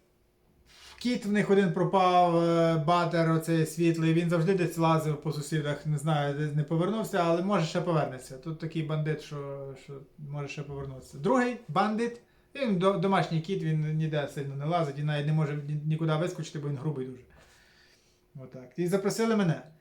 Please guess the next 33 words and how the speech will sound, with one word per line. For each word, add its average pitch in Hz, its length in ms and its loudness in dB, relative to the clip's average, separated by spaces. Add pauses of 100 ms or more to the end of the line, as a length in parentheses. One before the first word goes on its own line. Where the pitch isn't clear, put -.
(640)
І 214 140 2
на 240 140 0
завтра 190 480 2
я 190 220 4
вже 196 240 0
багато 175 380 2
чого 175 160 0
розпланував. 175 600 -2
Подзвонили 185 420 0
до 170 100 2
мене 170 240 0
за 160 120 2
крісло, 170 420 0
яке 170 180 0
я 175 120 0
просив, 185 480 -2 (560)
бо 170 540 4
це 196 80 2
крісло, 185 360 0
що 180 120 -2
в 180 40 0
мене 185 220 0
є, 214 260 2 (460)
воно 208 160 0
мені 226 160 4
не 208 200 6
подобається. 156 580 -2
Це, 220 320 4
от, 202 120 0
можна 202 220 -2
сказати, 185 260 -4
саме 214 260 0
бюджетне, 214 640 -2